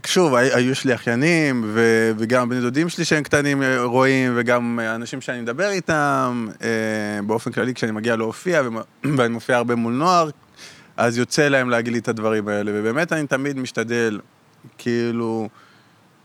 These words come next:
לקלוע, זאת אומרת, לא לפגוע, או להתעסק בנושאים האלה, כמו שאמרנו, אם אתה נושא, נוגע באיזה נושא, כאילו, לדעת אותו קצת יותר. פעם הייתי הרבה יותר פזיז. זאת אומרת, הייתי, אז הייתי, נגיד, הייתה לי בדיחה על משהו, הייתי מספר אותה בלי לחשוב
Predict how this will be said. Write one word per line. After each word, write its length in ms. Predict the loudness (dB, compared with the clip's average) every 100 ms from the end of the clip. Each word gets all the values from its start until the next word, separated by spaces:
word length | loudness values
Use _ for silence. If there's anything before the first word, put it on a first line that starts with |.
| _ -2
לקלוע, 600 | -2 0 4 6 6 2 -4 -18 -20 -20 _ _
זאת 140 | -4
אומרת, 320 | 0 2 2 2
לא 60 |
לפגוע, 540 | 0 -2 0 2 2 -2 -12 _ _ -6
או 80 | -2
להתעסק 460 | 0 0 0 0
בנושאים 460 | 0 -2 -2 -2 0
האלה, 160 | 0
כמו 140 | -2 -2
שאמרנו, 400 | -2 0 0 0
אם 80 | -2
אתה 120 | -2
נושא, 220 | -4 -4
נוגע 520 | -2 -2 -2 0 0
באיזה 220 | 2 -2 -2
נושא, 300 | -6 -4 -4 -4
כאילו, 300 | -4 -2 0
לדעת 380 | 0 2 2 0
אותו 200 | -6 -6
קצת 260 | -4 -2
יותר. 340 | -2 0 -2 -2 -10 -20 -20 -20 _ _ _ 2
פעם 220 | 4 4
הייתי 200 | 2 2
הרבה 180 | 2 2
יותר 180 | 2 0
פזיז. 480 | 0 0 -4 -4 -10 -18 _ _ _ _ _
זאת 120 | -6
אומרת, 200 | -4 0
הייתי, 240 | -2 -2
אז 100 | -4
הייתי, 280 | -4 -4 -6
נגיד, 220 | -6 0
הייתה 180 | 2 2
לי 80 | 0
בדיחה 320 | 0 0 2
על 60 | 2
משהו, 260 | 0 0 -2
הייתי 160 | -2
מספר 300 | -6 -6 -4
אותה 260 | -4 -4 -6
בלי 280 | -4 -4 -4
לחשוב 260 | -6 -12